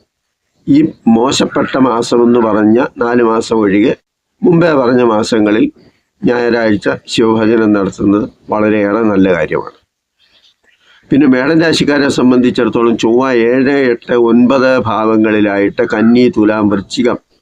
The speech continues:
രാശികളിലായിട്ടാണ് ഈ പന്ത്രണ്ട് മാസം സഞ്ചരിക്കുന്നത്. അപ്പൊ ഏഴ്, എട്ട്, ഒൻപത് ഭാവങ്ങളിലായിട്ട് ചൊവ്വ സഞ്ചരിക്കുമ്പോൾ അത്ര നല്ല ഫലമൊന്നും ഉണ്ടാകത്തില്ല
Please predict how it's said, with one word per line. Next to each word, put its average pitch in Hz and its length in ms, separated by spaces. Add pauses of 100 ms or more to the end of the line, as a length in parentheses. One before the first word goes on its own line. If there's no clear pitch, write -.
(600)
രാശികളിലായിട്ടാണ് 110 1300 (380)
ഈ 120 100 (120)
പന്ത്രണ്ട് 113 520
മാസം 92 320 (200)
സഞ്ചരിക്കുന്നത്. 135 600 (480)
അപ്പൊ 117 140 (220)
ഏഴ്, 160 220 (160)
എട്ട്, - 200 (100)
ഒൻപത് 147 300 (160)
ഭാവങ്ങളിലായിട്ട് 127 1000 (1000)
ചൊവ്വ 127 340 (100)
സഞ്ചരിക്കുമ്പോൾ 110 720
അത്ര - 180 (140)
നല്ല 98 260 (120)
ഫലമൊന്നും 110 500
ഉണ്ടാകത്തില്ല 104 600